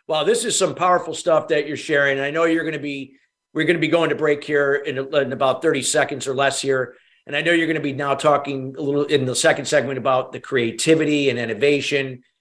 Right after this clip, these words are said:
and so on. So everybody that, that is listening, we hope that you're taking notes. You'll have an opportunity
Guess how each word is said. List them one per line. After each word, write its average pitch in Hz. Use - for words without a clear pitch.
and 120
so 143
on. 131
So 180
everybody 202
that, 170
that 160
is 160
listening, 151
we 143
hope 233
that 208
you're 175
taking 160
notes. 156
You'll 139
have 143
an 147
opportunity 147